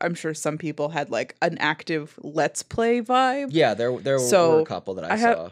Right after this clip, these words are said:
Speaker 1: I need to s-, find a couple and, like, just check it out,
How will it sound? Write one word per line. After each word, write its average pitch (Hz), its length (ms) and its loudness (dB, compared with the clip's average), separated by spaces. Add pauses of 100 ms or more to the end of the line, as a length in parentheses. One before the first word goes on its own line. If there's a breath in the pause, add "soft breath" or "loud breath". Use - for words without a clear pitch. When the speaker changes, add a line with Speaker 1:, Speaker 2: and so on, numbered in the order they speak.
Speaker 1:
I 208 120 2
need 254 220 0
to 254 40 6
s-, - 160 -4 (100)
find 165 320 0
a 160 40 -4
couple 151 320 -4
and, 151 120 -6
like, 147 300 -10
just - 300 -14 (100)
check 151 240 -4
it 151 80 -6
out, 147 300 -2